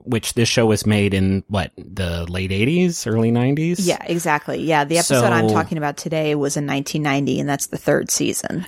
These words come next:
Speaker 1: Yeah, and so, as you might expect, a lot of those don't necessarily hold up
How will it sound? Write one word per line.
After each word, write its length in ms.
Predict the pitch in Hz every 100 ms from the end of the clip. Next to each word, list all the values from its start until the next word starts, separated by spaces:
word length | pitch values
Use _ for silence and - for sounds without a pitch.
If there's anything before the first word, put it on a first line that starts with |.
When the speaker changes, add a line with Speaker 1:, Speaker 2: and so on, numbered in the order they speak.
| -
Speaker 1:
Yeah, 380 | 139 123 92 76
and 220 | - 127 117
so, 400 | - 120 110 107
as 160 | 131 123
you 60 |
might 160 | 127 107
expect, 600 | 98 - 185 196 - - _ -
a 80 | 127
lot 220 | 110 127
of 80 | 139
those 200 | 160 160
don't 160 | 170
necessarily 580 | 165 160 165 190 185 185
hold 260 | - 180 180
up 200 | 185